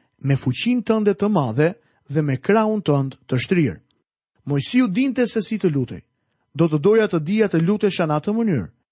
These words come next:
Mbani mend se në vargun e dymbëdhjetë Perëndia tha: "Sepse populli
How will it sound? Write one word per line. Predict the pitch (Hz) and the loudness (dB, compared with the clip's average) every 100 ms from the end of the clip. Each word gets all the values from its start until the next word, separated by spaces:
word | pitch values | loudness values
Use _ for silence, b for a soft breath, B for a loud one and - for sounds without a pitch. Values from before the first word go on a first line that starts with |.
| _ _ | _ _
Mbani | 120 170 208 | -2 0 2
mend | 214 | 0
se | 185 | 0
në | 190 175 | 0 2
vargun | 202 196 190 | 2 2 0
e | 156 | -2
dymbëdhjetë | 170 196 196 220 - | -2 -2 -2 -2 -2
Perëndia | 160 147 147 175 151 | -2 -2 0 0 0
tha: | 170 120 - _ _ _ _ | 0 -2 -4 _ _ _ _
"Sepse | - 151 - 135 | -4 -2 0 -2
populli | - 233 233 220 202 | 2 2 2 0 0